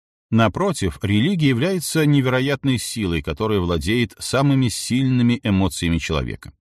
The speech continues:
Как известно, когда-то она охватывала все духовное в человеческой жизни. Она занимала место науки, когда наука едва зарождалась,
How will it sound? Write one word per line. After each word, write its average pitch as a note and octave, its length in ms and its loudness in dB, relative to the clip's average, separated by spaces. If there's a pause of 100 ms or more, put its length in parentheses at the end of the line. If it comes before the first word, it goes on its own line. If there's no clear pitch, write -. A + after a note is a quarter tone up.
(800)
Как B2+ 200 0
известно, G#2+ 640 0 (320)
когда-то C3 640 0
она D3+ 280 2
охватывала C3+ 720 -2
все F3+ 300 -6
духовное C3+ 640 0
в - 60 -4
человеческой A2+ 600 0
жизни. C2+ 500 -4 (320)
Она D3+ 160 4
занимала D3 440 2
место C3+ 360 0
науки, A#2 540 0
когда F2 260 -2
наука A2+ 380 0
едва G2 260 0
зарождалась, F#2 720 -2